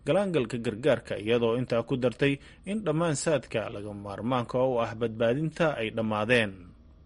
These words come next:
Xubnaha golaha ammaanka ayaa cambaareeyey xaaladda bini'aadanimo iyo amarada daadguraynta ee ciidamada Israa'iil.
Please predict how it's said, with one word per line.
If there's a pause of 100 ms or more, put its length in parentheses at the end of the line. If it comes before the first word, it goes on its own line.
(560)
Xubnaha
golaha (100)
ammaanka
ayaa
cambaareeyey (320)
xaaladda
bini'aadanimo (100)
iyo
amarada
daadguraynta
ee
ciidamada
Israa'iil.